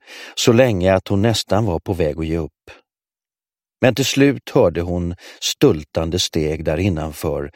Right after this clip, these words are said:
och så öppnades dörren. Ett fårat, rynkigt mansansikte visade sig. "Eh, fröken Linder, är det ni?"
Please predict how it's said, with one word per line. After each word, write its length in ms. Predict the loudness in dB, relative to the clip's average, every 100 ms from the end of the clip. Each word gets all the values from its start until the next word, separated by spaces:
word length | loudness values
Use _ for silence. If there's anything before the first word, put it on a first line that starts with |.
| -20
och 200 | -6 -4
så 120 | 2 0
öppnades 440 | 0 -8 -8 -8
dörren. 440 | -8 -8 -10 -14 -18 _ _ _ _ _ _ _ _ _
Ett 160 | -4 -2
fårat, 680 | 0 2 2 0 -2 -4
rynkigt 580 | -2 0 0 -4 -10 -8
mansansikte 1000 | -2 -2 -2 -6 -6 -6 -6 -8 -8 -8
visade 420 | -4 -4 -4 -6
sig. 260 | -8 -10 -10 -14 _ -20 -20 _ -20 -20 -20 -20 -20 _ -4
"Eh, 280 | 0 2 0
fröken 440 | 0 0 2 2
Linder, 680 | 0 0 0 2 2 2 -2 -12 -18 _
är 100 | -2
det 100 | 0
ni?" 260 | 4 4 2